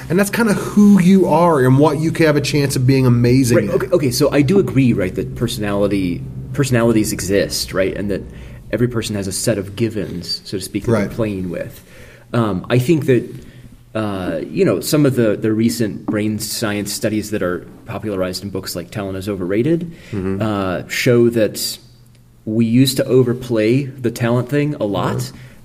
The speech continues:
Speaker 2: and that, uh, and the innate, the innate gifting, and that actually, uh, people that are extremely skilled and super performers in their,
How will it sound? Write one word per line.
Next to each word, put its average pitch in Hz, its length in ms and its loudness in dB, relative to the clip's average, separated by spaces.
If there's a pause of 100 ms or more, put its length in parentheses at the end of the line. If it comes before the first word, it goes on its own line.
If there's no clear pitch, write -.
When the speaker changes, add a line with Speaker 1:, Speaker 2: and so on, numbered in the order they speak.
Speaker 2:
and 117 220 0
that, 110 460 -2
uh, 113 200 -2
and 117 160 0
the 110 100 -2
innate, 110 460 -2 (120)
the 104 240 -4
innate 107 400 -2
gifting, 143 500 -2 (360)
and 117 120 0
that 120 140 0
actually, 120 680 0 (400)
uh, 113 260 -2
people 135 320 2
that 120 160 0
are 104 120 0
extremely 123 800 2
skilled 113 680 0
and 92 180 -4
super 123 320 -2
performers 110 560 -4
in 104 120 -8
their, 98 400 -6